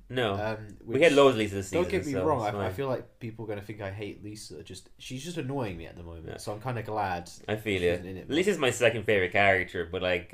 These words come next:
Speaker 1: I
Speaker 2: Really?
Speaker 1: Yeah, but I do think she can be, uh, I mean, maybe, maybe I've noticed more so this season than other seasons. When she's not an important role in the episode, when she just has, like, a little bit, she can be a little irritating.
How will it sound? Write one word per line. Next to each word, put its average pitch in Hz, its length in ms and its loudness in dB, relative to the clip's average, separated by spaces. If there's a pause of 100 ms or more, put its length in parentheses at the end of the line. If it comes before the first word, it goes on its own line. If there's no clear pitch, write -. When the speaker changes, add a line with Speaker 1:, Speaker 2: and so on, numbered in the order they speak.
(120)
Speaker 1:
I - 60 -2
Speaker 2:
Really? - 280 -4 (320)
Speaker 1:
Yeah, 117 320 8
but 127 120 10
I 139 80 12
do 156 120 8
think 147 220 2
she - 180 -4
can 120 180 -6
be, 110 560 -4 (840)
uh, 98 40 -2 (500)
I 127 200 4
mean, 208 160 4
maybe, 233 220 4
maybe 226 220 6
I've 160 220 6
noticed 170 220 2
more 156 160 8
so 143 80 -2
this 131 180 2
season 104 300 -2
than 107 100 0
other 110 140 6
seasons. 98 460 -6 (420)
When 139 120 0
she's 147 220 0
not 139 320 8
an 151 80 0
important 131 480 4
role 113 320 8
in 151 60 -2
the 156 100 2
episode, 165 420 0
when 147 80 2
she - 40 -2
just 135 100 0
has, 123 80 -6
like, 117 100 -4
a 113 40 2
little 117 260 2
bit, 117 360 4 (380)
she - 180 -14
can 110 120 -8
be 110 120 0
a 110 40 2
little 110 180 2
irritating. 123 480 2